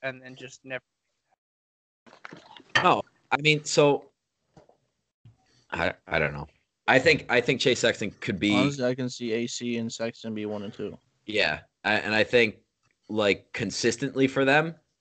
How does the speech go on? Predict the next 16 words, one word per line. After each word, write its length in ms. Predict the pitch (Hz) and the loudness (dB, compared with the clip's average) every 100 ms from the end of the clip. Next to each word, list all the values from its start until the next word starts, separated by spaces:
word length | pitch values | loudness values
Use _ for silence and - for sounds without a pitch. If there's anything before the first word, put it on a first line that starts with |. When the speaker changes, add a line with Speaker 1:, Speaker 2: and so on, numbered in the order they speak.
| - | -4
Speaker 2:
I 120 | 113 | -2
could 140 | 117 - | 0 -2
see 140 | 123 | 0
them 240 | 110 104 | 0 0
being 260 | 98 101 90 | 0 0 0
top 240 | - 90 82 | -2 -2 0
five 340 | 87 82 - | -2 -2 -4
all 160 | 92 82 | -2 -2
season, 380 | - 82 76 76 - _ - | -2 -6 -8 -12 -20 _ 4
if 260 | 117 110 | 4 4
not 440 | 107 98 90 90 - _ _ _ _ _ _ _ _ _ - _ _ _ - | -2 0 0 0 -4 _ _ _ _ _ _ _ _ _ -20 _ _ _ -8
podium. 440 | 95 85 76 73 _ _ _ _ - - - _ _ _ _ _ _ _ _ _ _ _ _ _ - - _ _ _ _ _ _ _ _ | -4 -2 -4 -10 _ _ _ _ -10 -10 -10 _ _ _ _ _ _ _ _ _ _ _ _ _ -20 -20 _ _ _ _ _ _ _ _
But 140 | 131 127 | -2 4
then 140 | 147 | 4
again, 320 | 139 160 165 107 | 4 4 0 2
both 280 | 123 135 | 2 2